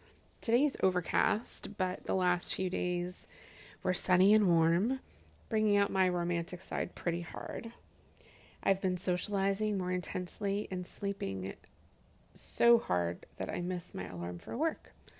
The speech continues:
which is what happened today, and that is why I am recording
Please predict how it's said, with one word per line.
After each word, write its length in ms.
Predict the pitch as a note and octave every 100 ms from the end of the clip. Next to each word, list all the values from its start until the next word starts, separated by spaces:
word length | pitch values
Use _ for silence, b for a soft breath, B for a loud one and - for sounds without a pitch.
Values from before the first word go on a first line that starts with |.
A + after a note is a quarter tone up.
| B B B _
which 180 | E4 E4+
is 140 | D4+
what 140 | C#4+ G#3+
happened 560 | G#3+ - G#3+ G#3 G#3+ -
today, 580 | - F#3+ F3 G3+ A3 C#4+
and 180 | A3+ A3
that 160 | G3 F3+
is 180 | F#3 F#3+
why 200 | F#3+ -
I 140 | F3+
am 240 | F#3 F3+ F#3+
recording 720 | - - F3+ F#3 F#3 F#3+